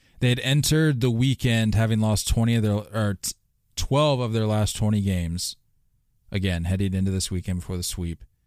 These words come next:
Um, but they now only sit three and a half back with the Dodgers, which brings me to another point.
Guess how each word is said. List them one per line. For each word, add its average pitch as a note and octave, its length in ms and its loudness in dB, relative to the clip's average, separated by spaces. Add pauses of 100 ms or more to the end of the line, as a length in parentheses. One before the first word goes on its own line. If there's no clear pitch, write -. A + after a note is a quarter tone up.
(460)
Um, F#2 640 -2
but G2+ 180 -2
they A2+ 160 -2
now E3 280 0
only E3 260 0
sit F#3 460 0 (1700)
three A#2+ 420 -2
and D3 80 0
a C#3 40 2
half D3 260 2
back D3+ 520 -2 (520)
with A#2 80 -4
the A#2+ 40 -2
Dodgers, A2 640 0 (1900)
which - 520 -2 (840)
brings F#2+ 240 -2
me G#2+ 80 0
to - 120 -2
another A2 240 0
point. F2+ 300 -2